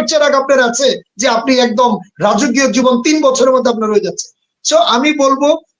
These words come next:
আমি আপনার এই অনু-, আপনার মাধ্যমে বলবো, যারা এখন আমি বলছি ভাই, যে যেখানেই থাকেন, বাংলাদেশের যে পর্যায়ে আপনি থাকেন, আপনি যদি সৎ হয়ে থাকেন, যোগ্য হয়ে থাকেন, মেধাবী হয়ে থাকেন,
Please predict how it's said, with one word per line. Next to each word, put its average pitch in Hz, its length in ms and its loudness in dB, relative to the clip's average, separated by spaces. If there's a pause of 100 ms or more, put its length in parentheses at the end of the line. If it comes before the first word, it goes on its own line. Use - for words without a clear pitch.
(240)
আমি 247 260 2
আপনার 285 340 -2
এই 285 120 0
অনু-, 262 240 2
আপনার 247 360 -2
মাধ্যমে 285 420 0
বলবো, 214 300 0 (320)
যারা 240 360 0
এখন 262 280 0
আমি 311 180 2
বলছি 262 300 0
ভাই, 233 140 2
যে 349 400 0
যেখানেই 311 440 0
থাকেন, 214 320 -2 (300)
বাংলাদেশের 240 720 0
যে 285 180 0 (100)
পর্যায়ে 285 340 0
আপনি 302 220 -2
থাকেন, 196 260 -2 (340)
আপনি 220 280 -2
যদি 247 200 0
সৎ 285 400 -2
হয়ে 277 140 2
থাকেন, 262 340 0 (300)
যোগ্য 240 400 -2
হয়ে 262 180 2
থাকেন, 254 400 0 (240)
মেধাবী 262 380 0
হয়ে 262 180 2
থাকেন, 240 300 0